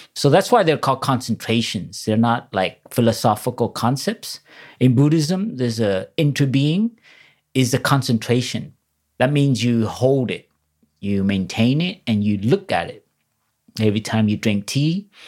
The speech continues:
every time you turn on the water, you hold that. And if you're lucky, you begin to see more deeply into things.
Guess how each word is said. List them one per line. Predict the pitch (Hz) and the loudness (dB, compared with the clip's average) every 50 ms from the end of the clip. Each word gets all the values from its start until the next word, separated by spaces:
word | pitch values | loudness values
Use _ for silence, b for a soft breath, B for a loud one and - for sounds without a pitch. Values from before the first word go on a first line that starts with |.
| B B B B B B B B B B B B B B B B B _ _ _ _ _ _ - | B B B B B B B B B B B B B B B B B _ _ _ _ _ _ -2
every | 113 104 101 101 | 0 0 0 0
time | - - 113 110 107 | 0 0 2 2 2
you | 98 | 0
turn | 101 - - 113 110 107 | 0 -2 -2 0 0 0
on | 104 101 95 | -2 -2 -4
the | 95 90 | -4 -4
water, | 85 92 98 104 113 117 127 135 143 160 170 - _ _ _ _ _ _ _ - | -2 0 2 2 2 2 0 -2 -4 -6 -8 -12 _ _ _ _ _ _ _ -8
you | - 117 113 107 | -4 -2 -2 -2
hold | - - - - 131 139 143 151 151 147 143 131 123 104 | -4 -6 -6 0 2 2 4 4 2 2 0 -2 -2 -4
that. | 107 98 85 85 - - _ b b b b b b b b b b b b b b _ _ | -4 -4 -4 -6 -8 -14 _ b b b b b b b b b b b b b b _ _
And | 120 107 101 98 98 95 90 90 87 - _ _ _ _ _ _ _ _ _ _ | -4 -4 -2 -2 -2 -4 -4 -8 -10 -14 _ _ _ _ _ _ _ _ _ _
if | 98 95 101 | -4 0 2
you're | 117 107 | 2 2
lucky, | 107 110 - - - - 202 | 4 2 0 0 -2 -4 -4
you | 175 147 120 110 | -2 0 0 0
begin | 98 110 98 113 104 104 98 101 | 0 -2 -2 0 -2 -2 -2 -4
to | - 101 | -8 -10
see | - - 120 110 104 101 101 - - | -4 -2 0 0 0 0 -4 -4 -4
more | - 107 98 95 90 | -2 -2 -2 -2 0
deeply | - 120 120 117 120 - 110 98 90 87 85 98 - _ _ _ _ _ _ _ _ _ _ _ _ | 0 0 0 0 -2 -4 -4 -4 -4 -6 -8 -12 -18 _ _ _ _ _ _ _ _ _ _ _ _
into | - 110 101 98 95 95 - 110 104 95 | -4 -2 0 0 -2 -2 -2 -2 -2 -2
things. | 87 - - 104 95 85 78 80 90 - - - | -2 0 0 0 0 0 -4 -8 -10 -14 -16 -16